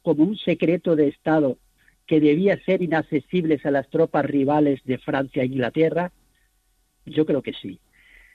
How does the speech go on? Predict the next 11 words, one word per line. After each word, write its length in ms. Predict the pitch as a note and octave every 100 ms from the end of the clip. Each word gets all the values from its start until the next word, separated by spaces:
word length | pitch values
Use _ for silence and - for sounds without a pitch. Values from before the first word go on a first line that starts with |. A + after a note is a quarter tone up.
| _
De 180 | - D3
todos 260 | - A3 D#3+
modos, 500 | C3+ D3 D3+ E3+ - _ _ _ -
los 300 | D3 C#3 C#3+
españoles 800 | A2+ C#3 C#3 G3+ G#3 G3 F#3 - _
realizaron 880 | D#3 C#3+ C3+ C3 - F#3 D#3+ C3 B2+
los 140 | B2+
primeros 500 | - C3+ F3+ F#3+ C#3+
viajes 480 | C3 C#3+ C3+ - B2+
a 80 | A#2+
América 560 | B2 F3+ F3+ - F3